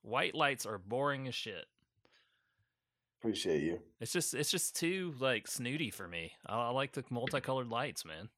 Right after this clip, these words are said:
Speaker 2: Hey, let me, let me tell you. Let me, let me,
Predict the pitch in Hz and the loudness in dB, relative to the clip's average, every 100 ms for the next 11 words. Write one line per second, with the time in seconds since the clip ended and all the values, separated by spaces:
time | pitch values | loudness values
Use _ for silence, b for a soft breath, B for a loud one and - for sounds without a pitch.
0 | _ - - - _ _ - B B B | _ -14 -12 -16 _ _ -10 B B B
1 | 143 139 240 277 - 170 202 240 - 151 | 10 12 12 10 6 10 12 12 10 10
2 | 113 101 - 196 262 - 196 226 | 10 4 8 10 10 8 10 10